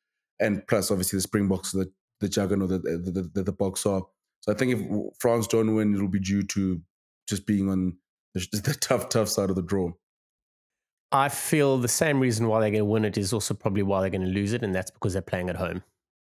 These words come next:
Speaker 2: I feel their home crowd are gonna, are gonna work them if they start struggling.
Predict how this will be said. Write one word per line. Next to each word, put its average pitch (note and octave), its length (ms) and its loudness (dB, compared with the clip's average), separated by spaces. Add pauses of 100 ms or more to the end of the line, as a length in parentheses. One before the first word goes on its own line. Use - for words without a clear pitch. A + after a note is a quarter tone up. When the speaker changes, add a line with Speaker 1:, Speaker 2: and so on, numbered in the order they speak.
(140)
Speaker 2:
I F#2 60 -4
feel G2 260 -2
their G2 120 0
home G#2 200 0
crowd G2 260 0
are F#2 60 0
gonna, F#2 400 -2 (480)
are G#2 60 0
gonna G#2+ 160 2
work G#2+ 300 2
them F#2 200 -2
if - 140 -4
they F#2+ 100 0
start - 300 -2
struggling. E2+ 520 -2